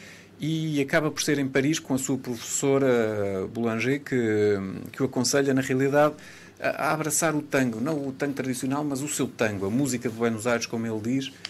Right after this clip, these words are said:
que aí é que está o seu futuro, não na música clássica, não no tango tradicional, mas no, no seu tango, na sua música de Buenos Aires, naquilo que, a sua interpretação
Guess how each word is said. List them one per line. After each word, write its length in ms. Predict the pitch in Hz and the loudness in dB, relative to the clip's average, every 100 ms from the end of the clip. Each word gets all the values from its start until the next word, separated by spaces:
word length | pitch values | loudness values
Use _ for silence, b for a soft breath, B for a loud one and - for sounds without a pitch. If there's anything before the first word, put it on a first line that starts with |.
| B - | B -8
que 240 | 127 117 | -2 2
aí 300 | 110 117 131 | 2 2 2
é 60 | 113 | 0
que 60 | - | -2
está 120 | 110 | -4
o 60 | 104 | -2
seu 160 | - | -4
futuro, 420 | 104 - 127 135 156 | -8 -4 -2 -2 -4
não 260 | - 127 131 | -2 2 2
na 140 | 120 117 | 2 2
música 500 | 117 110 110 107 113 | 0 0 -4 -4 -4
clássica, 500 | 151 156 - 147 143 | -2 -2 -2 -6 -4
não 260 | 143 143 | 0 2
no 120 | 135 | 2
tango 220 | 120 127 117 | 2 0 -2
tradicional, 680 | 120 113 113 117 117 127 B B B - | -4 -6 -6 -4 -4 -6 B B B -4
mas 280 | 123 131 127 | 0 0 0
no, 260 | 120 113 | -2 -2
no 220 | 120 147 | 0 0
seu 240 | 143 - 120 | 0 0 -2
tango, 420 | 104 127 131 123 | 2 2 2 -2
na 140 | 113 | -4
sua 300 | 117 - 127 | -4 -2 0
música 440 | 117 123 127 117 113 | 4 4 2 0 -4
de 80 | 104 | -4
Buenos 340 | 107 107 104 | -4 -4 -6
Aires, 340 | 107 110 110 | -6 -8 -10
naquilo 320 | 110 101 - 110 | -10 -10 -10 -10
que, 360 | - 101 95 | -6 -4 -2
a 40 | 85 | -4
sua 240 | - 127 | -2 0
interpretação 800 | 117 - - - 107 - 110 110 | 0 -2 -10 -8 -4 0 0 -2